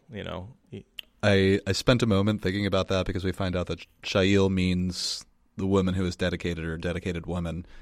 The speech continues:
Speaker 2: and we know Aiel means dedicated.
Speaker 1: Right.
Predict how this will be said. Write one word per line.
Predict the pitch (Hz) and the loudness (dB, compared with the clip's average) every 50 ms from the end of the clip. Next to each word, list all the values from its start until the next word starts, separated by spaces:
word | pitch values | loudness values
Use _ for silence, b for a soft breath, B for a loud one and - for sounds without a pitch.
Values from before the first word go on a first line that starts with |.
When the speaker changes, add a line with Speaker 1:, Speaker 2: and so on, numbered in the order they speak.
| B B - | B B -6
Speaker 2:
and | - 90 | -4 -2
we | 95 | 0
know | 95 98 95 92 | 2 2 2 2
Aiel | - 90 92 90 92 95 95 90 87 - - | 2 2 2 2 2 2 2 0 -2 -4 -6
means | 90 90 87 85 85 80 - - _ | -6 -4 -4 -4 -6 -8 -10 -10 _
dedicated. | - 87 80 90 - - - 139 - 131 - - - | -6 -4 -4 -4 -8 -10 -10 -10 -10 -10 -12 -12 -6
Speaker 1:
Right. | 117 123 117 101 90 - | -2 2 2 2 2 0